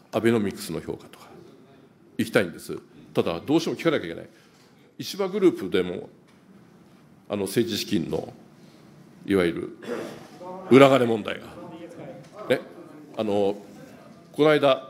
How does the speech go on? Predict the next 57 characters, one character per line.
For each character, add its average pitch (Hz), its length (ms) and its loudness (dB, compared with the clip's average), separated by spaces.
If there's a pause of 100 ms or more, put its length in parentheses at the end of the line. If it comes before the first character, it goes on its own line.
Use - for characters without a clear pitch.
(220)
国 135 140 -2
会 185 120 4
で 147 60 2
も 104 140 2 (160)
答 175 160 6
弁 98 120 0
さ 101 140 -4
れ 101 80 -2
て 110 100 -4
ま 104 120 -2
し - 80 -10
た - 80 -10
ね。 - 160 -8 (180)
複 - 240 -6
数 269 300 -2
の 175 100 2
議 147 140 0
員 139 80 0
が 120 100 2
関 101 260 -2
わ 95 80 -4
っ - 40 -10
て - 160 -12
い - 20 -6
た - 120 -16
と - 140 -18
い - 100 -10
う 80 80 -12
お - 20 -16
話 - 320 -12
が - 100 -10
ね。 - 140 -8 (400)
複 - 180 -6
数 101 220 -4
の 82 120 -10
議 76 140 -10
員。 - 140 -14 (880)
で、 123 80 -6
こ 151 140 -2
れ 156 60 -2
構 208 200 4
造 233 140 4
的 202 80 2
に 214 60 6
言 214 80 6
う - 20 -6
と、 110 240 0 (160)
収 180 180 -4
支 185 100 -2
報 202 100 4
告 190 120 -10
書 180 80 -8
を 139 40 -6
見 147 100 -4
る 135 80 -12
と 82 100 -14
ね、 90 320 -8